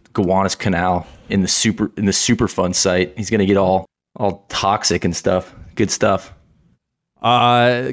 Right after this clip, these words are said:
Speaker 2: college football, big congrats to Notre Dame and, and Texas A and M with some huge bounce back victories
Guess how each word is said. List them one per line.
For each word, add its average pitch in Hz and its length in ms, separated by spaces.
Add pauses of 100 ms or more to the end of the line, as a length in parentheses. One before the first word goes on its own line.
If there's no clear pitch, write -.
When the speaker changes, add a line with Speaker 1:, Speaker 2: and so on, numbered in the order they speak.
Speaker 2:
college 180 360
football, 185 720
big 180 180
congrats 160 600
to 151 120
Notre 147 300
Dame 143 360
and, 123 300
and 117 220
Texas 135 420
A 127 120
and 120 80
M 120 200
with 107 140
some 104 180
huge 123 580
bounce 110 320
back 104 320
victories 104 800